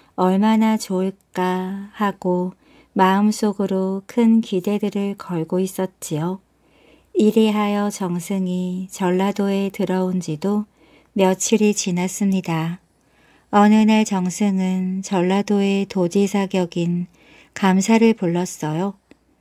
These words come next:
"감사, 내 양자감이 될 만한 어린 아이들이 있겠소." "대감, 염려 마십시오. 대감께서 납신다기에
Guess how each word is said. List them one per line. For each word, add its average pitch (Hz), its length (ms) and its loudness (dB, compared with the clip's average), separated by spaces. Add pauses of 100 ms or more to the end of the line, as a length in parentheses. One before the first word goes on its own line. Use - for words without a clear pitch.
(200)
"감사, 180 640 -2 (200)
내 190 320 2
양자감이 180 760 0
될 175 200 -2
만한 170 480 -2
어린 180 380 0
아이들이 175 560 0
있겠소." 165 640 -6 (880)
"대감, 196 520 0 (300)
염려 202 380 4
마십시오. 170 720 -4 (440)
대감께서 202 760 2
납신다기에 180 880 -2